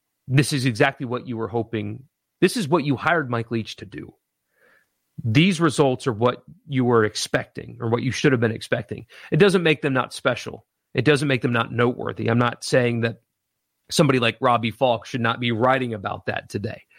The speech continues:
I assume he did, and, and he should have. I'm, I'm not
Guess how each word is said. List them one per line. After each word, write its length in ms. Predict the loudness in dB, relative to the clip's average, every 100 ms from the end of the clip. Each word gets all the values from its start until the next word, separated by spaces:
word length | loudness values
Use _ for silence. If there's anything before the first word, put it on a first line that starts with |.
| -20 -8
I 160 | -4 -2
assume 400 | -4 -6 -4 -4
he 140 | -4
did, 360 | -2 -2 -2 -6 -16 _ _ _
and, 260 | 0 2 2
and 140 | -2
he 100 | -2
should 280 | 0 2 2
have. 220 | 0 -12 _ _ _ _ _ -6
I'm, 280 | -4 -2 0
I'm 140 | 2
not 280 | 2 0 -4